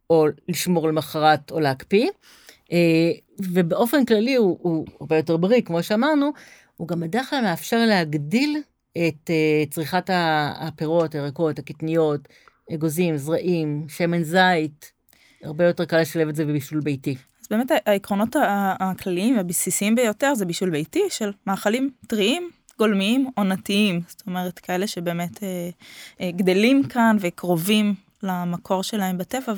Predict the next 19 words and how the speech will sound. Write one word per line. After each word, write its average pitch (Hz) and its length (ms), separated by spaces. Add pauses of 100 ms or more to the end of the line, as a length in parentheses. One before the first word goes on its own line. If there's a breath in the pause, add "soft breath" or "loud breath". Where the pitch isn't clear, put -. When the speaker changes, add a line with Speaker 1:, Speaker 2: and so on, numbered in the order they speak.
Speaker 2:
וזה 180 180
באמת 170 300
מתכתב 190 600 (440)
גם 165 160
עם 165 60
Speaker 1:
הנושא, 202 640
כן, 185 260
הנושא 156 220
של 285 140 (240)
עונתיות 175 760
הוא 165 80
מאוד 170 260
חשוב. 135 520 (600 soft breath)
כשפרי 254 480
או 220 80
ירק 214 380 (200)
גדל 165 300
בעונה 190 460
שלו, 185 440